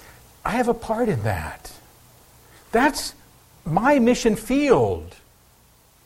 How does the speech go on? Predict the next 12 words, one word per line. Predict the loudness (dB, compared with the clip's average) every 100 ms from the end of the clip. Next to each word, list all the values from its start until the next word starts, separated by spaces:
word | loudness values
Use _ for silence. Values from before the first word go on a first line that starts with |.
| _
that | 0
is | 2 0
not | 2 4 4 2 -4 -4
being | 0 4 4 4 0 -10 -2
evangelized. | 0 2 2 2 0 0 0 0 0 -4 -8 -12 -16 -20 -20 -20 _ -20 -20 -4
That's | 2 2 2 -4 -14 -10
my | 0 2 4 4 4 2 0 -4
duty | 0 2 2 -2 -2
and | -4 -2
responsibility, | -4 -6 -2 -2 -2 -2 0 0 0 0
the | -2
world. | -2 0 0 4 2 2 -2